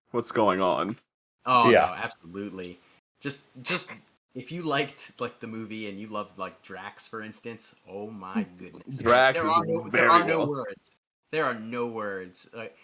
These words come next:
Speaker 2: you could literally, you could turn your brain off and just listen to them while you're walking around, and it's just, it's fantastic. I,
Speaker 1: The
Speaker 2: um,
Speaker 1: only,
Speaker 2: like
Speaker 1: the only criticism I would give that game as of now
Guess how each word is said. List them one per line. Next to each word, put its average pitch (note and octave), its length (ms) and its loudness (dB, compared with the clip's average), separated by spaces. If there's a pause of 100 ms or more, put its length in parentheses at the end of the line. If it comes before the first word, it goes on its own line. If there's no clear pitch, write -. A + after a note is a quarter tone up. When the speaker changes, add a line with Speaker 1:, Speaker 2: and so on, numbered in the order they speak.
(100)
Speaker 2:
you D3 100 -10
could C#3 120 -6
literally, C#3+ 500 -4
you C3 240 -8
could C#3 100 -12
turn C3+ 220 -4
your B2+ 120 -6
brain A2+ 260 -6
off G#2 160 -2
and G2+ 80 -14
just G#2+ 140 -12
listen G#2 220 -12
to G2 60 -12
them G2+ 240 -8
while F#2+ 120 -8
you're F#2 100 -14
walking F#2 260 -12
around, - 680 -16
and F#2 100 -14
it's - 200 -12
just, - 260 -10 (200)
it's A2 200 -8
fantastic. F2+ 600 -12 (600)
I, A2 120 4
Speaker 1:
The C#3 100 2
Speaker 2:
um, G#2+ 200 8
Speaker 1:
only, G3 420 8
Speaker 2:
like F#3+ 100 -2 (920)
Speaker 1:
the C3+ 200 -2 (100)
only E3 360 6
criticism B2 640 4
I G#2+ 100 10
would G#2 160 4
give G#2+ 140 2
that A2 220 8
game G#2 260 4
as G2 200 4
of G2+ 140 2
now G2+ 420 8